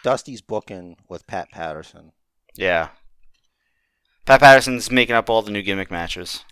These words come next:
Speaker 1: Also, they're wrestling, so they can do both.
Speaker 2: They could, may as well.
Speaker 1: You know?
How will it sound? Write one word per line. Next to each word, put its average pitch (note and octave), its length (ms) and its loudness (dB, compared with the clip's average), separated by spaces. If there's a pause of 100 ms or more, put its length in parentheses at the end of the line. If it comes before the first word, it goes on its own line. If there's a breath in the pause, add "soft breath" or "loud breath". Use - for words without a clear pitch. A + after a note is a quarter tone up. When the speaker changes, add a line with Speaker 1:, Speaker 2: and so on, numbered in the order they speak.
(140)
Speaker 1:
Also, A2+ 360 -4
they're G2 160 -6
wrestling, C#2+ 540 -8 (120)
so D2+ 440 -20 (220)
they E2+ 120 -18
can E2 160 -20
do D#2+ 140 -20
both. D#2 340 -12
Speaker 2:
They C#3+ 120 -6
could, B2 120 -18 (260)
may A2 200 -6
as F2+ 80 -8
well. D#2+ 280 -14
Speaker 1:
You - 140 -20
know? F2 280 -20